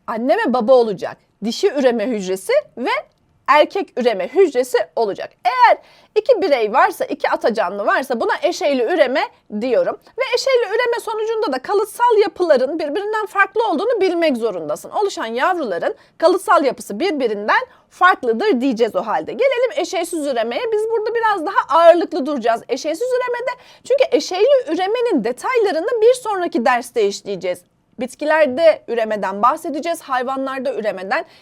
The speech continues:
insanda üremeden bahsedeceğiz farklı farklı derslerde. Bu dersimizin ana konusu eşeysiz üreme çeşitleri. Şimdi eşeysiz üremeye geldiğim zaman o halde ne olacak? Dişi ve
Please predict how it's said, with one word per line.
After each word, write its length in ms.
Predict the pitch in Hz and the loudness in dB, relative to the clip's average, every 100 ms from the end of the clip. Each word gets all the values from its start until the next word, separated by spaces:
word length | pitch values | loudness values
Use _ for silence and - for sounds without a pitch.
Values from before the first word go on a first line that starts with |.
| _ | _
insanda 560 | 269 269 320 311 339 | -6 -2 0 0 0
üremeden 560 | 277 254 233 202 202 190 | 0 -2 -2 -2 -2 -2
bahsedeceğiz 580 | 190 240 277 277 508 480 | -2 -2 -4 -2 -2 -2
farklı 340 | 320 311 330 | -2 -2 -2
farklı 340 | 311 247 226 - 494 _ _ - | -2 -2 -2 -4 -8 _ _ -4
derslerde. 540 | 294 285 277 208 190 392 - _ _ | -2 -2 -4 -6 -6 -10 -12 _ _
Bu 140 | 440 480 | -2 2
dersimizin 540 | 427 392 320 240 220 - | 2 2 -2 -4 -6 -4
ana 160 | 349 | -4
konusu 420 | 466 440 427 - 453 - | -4 -6 -8 -6 -8 -4
eşeysiz 680 | - 381 381 320 - 440 - - | -2 -2 -2 -4 0 -2 -2 0
üreme 460 | 277 285 294 240 - _ _ | 2 4 2 -2 -6 _ _
çeşitleri. 640 | - 196 175 - 113 113 - - | -4 -4 -6 -12 -14 -14 -16 -20
Şimdi 440 | - - 807 - 427 | -20 -18 -14 -2 0
eşeysiz 380 | - 554 571 587 | 2 2 4 2
üremeye 440 | 494 494 508 508 523 | 4 4 4 4 6
geldiğim 480 | 453 415 392 427 453 | 8 8 8 2 2
zaman 320 | 381 320 277 | 2 2 2
o 180 | - 311 | 4 4
halde 400 | 285 240 202 214 - _ | 4 0 0 -4 -4 _
ne 80 | 311 | 0
olacak? 560 | 466 523 453 427 427 - _ _ _ _ _ 254 | 2 4 2 2 0 -2 _ _ _ _ _ -4
Dişi 280 | 330 - | -4 0
ve 60 | 415 | 0